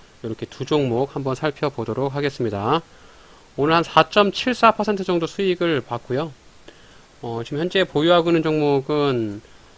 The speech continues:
한 종목 보유를 하고 있고 오늘 이렇게, 어, 두 종목 매도를 하였습니다. 현재 평화홀딩스 하나 지금 보유를 하고 있는데, 어, 주가 반등 나오면 요거는 매도, 어,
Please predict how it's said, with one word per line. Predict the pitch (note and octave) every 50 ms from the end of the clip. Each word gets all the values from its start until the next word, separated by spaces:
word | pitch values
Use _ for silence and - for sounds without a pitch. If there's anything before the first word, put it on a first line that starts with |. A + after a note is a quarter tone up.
| - - - - -
한 | - F#3+ F#3+
종목 | G#3+ G#3 G3 F3+ E3 C#3 -
보유를 | - B2 B2+ B2+ B2+
하고 | D3+ D3+ C3+
있고 | A2 - - D3 D3 C#3 A#2+ A2+ A#2+
오늘 | A#2+ A#2+ A2+
이렇게, | A2+ C3 B2+ - A2+ A2+ B2+ D3+ D#3+ - - -
어, | G#2+ G#2 G#2+ G#2
두 | - -
종목 | B2+ C3+ C3+ C3+ C3 A#2+
매도를 | G#2+ G#2 - A2+ A2+ A2+ A#2+ A#2+ A#2 C3
하였습니다. | D#3 D#3 - - C#3 A2 G2+ G2 A2
현재 | B2+ C#3 C#3+ C#3+ C3+ - -
평화홀딩스 | F#3+ G3 G3+ G3 F3+ F3 G3 F#3+ F#3+ F#3+ F3 - - -
하나 | D#3+ C#3 D3+ D3+ D3 C#3
지금 | - C3+ -
보유를 | - - A#2 A#2 A#2+ A#2+ A#2
하고 | C3+ C3+ C#3+
있는데, | A#2 G#2 G#2 A2 - D#3 D3 - - - - - - - - - - - - -
어, | G#2 G#2+ G#2 G#2 G#2 G#2+
주가 | - - - D3+
반등 | C3 - C3 C#3 C#3+ C#3
나오면 | B2 A#2 C3 C#3 C3 A2 A2 A#2+
요거는 | A#2 G#2+ A2+ A2+ A2 G#2+
매도, | A2 A2 A#2 - C3 B2 G2 F#2 - - - - - - - -
어, | A2